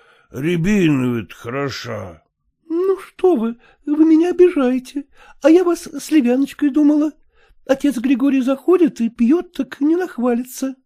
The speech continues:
Уж вы не обходите сирую вдовицу. Я начальница, а эконом низший чин. Прошу покорно. —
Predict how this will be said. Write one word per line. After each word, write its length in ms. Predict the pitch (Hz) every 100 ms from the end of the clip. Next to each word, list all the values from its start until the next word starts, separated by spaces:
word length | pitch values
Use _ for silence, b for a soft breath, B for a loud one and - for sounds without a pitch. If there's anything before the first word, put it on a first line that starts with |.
| _ b b b _
Уж 200 | 294 -
вы 240 | 311 302 190
не 160 | 254 330
обходите 640 | - 311 262 294 - 339
сирую 400 | - 294 233 240
вдовицу. 680 | 226 269 233 208 - - 226 _ _ _
Я 340 | 262 302 359 349
начальница, 920 | 370 415 - 277 254 254 254 - 294 b b -
а 60 |
эконом 640 | 269 269 330 339 403 370 302
низший 440 | 269 247 - 269
чин. 480 | - - 262 254 b b b 294 247 -
Прошу 400 | 311 - - 339
покорно. — 680 | 403 392 285 262 254 285